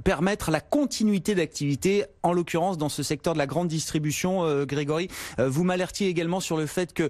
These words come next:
d'autres activités, d'autres magasins sont sur le point de rouvrir. Alors, on, on se dit que ce sont des activités qui doivent être essentielles, euh, à la vie économique, euh,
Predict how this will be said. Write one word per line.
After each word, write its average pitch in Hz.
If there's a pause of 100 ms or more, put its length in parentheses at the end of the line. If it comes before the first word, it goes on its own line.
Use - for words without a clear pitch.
(280)
d'autres 202
activités, 190
d'autres 180
magasins 180
sont 170
sur 156
le 151
point 175
de 160
rouvrir. 175
Alors, 135
on, 135 (200)
on 165
se -
dit 170
que -
ce 160
sont 175
des 156
activités 156
qui -
doivent 139
être 139
essentielles, 190 (320)
euh, 131
à 151
la 156
vie 160
économique, 165
euh, 143